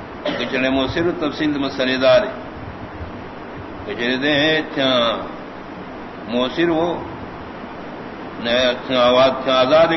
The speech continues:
کے باقیم او زمان ادا کرنے ویلا دا او کوم اکثرونه به ویلا مشترک ده. او دویمه مسله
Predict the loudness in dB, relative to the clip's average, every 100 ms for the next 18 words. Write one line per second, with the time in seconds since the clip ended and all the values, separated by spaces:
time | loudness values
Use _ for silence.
0 | 0 4 4 4 0 -2 0 0 2 4
1 | 4 6 6 6 6 0 0 2 4 4
2 | 2 -2 -4 -8 -12 -12 -14 -12 -12 -8
3 | -2 -2 0 2 0 2 0 2 2 2
4 | 2 4 4 2 0 2 2 0 -4 -8
5 | -12 -14 -12 -12 -12 -12 -12 -12 -12 -4
6 | -4 0 2 2 2 4